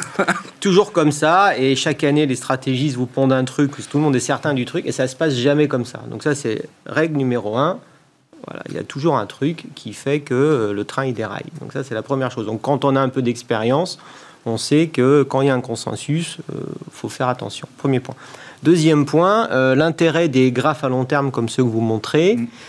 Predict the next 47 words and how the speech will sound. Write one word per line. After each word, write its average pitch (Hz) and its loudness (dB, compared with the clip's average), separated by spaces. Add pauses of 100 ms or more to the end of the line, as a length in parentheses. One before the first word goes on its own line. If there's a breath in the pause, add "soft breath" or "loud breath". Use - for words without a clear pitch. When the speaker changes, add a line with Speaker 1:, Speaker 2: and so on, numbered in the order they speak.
(200 loud breath)
Speaker 2:
euh, 117 4
c'est - -4
que - -6
ça 139 0
permet 180 2
de 156 2
relativiser 151 0
les 139 2
choses. 107 -6
Le 143 4
problème 165 2
qu'on 113 2
a 120 4
aujourd'hui, 123 -2
c'est 117 -2
que - -12
les 117 2
marchés 120 0
relativisent 139 -2
rien 131 2
du 127 -2
tout. 123 -10 (960 soft breath)
Par 147 2
définition, 127 0
quand 127 -2
on 127 2
est, 127 4
euh, 104 -2
comme 117 0
nous, 120 2
intervenant 110 0
sur 104 -2
les 104 0
marchés 104 -4
financiers, 117 -2
il 156 0
faut - 0
être 139 -6
complètement 143 -2
schizophrène. 120 -2
C'est-à-dire 120 -2
qu'on 123 -2
doit 135 6
avoir 143 4
un 147 0
côté 143 0
intello 139 4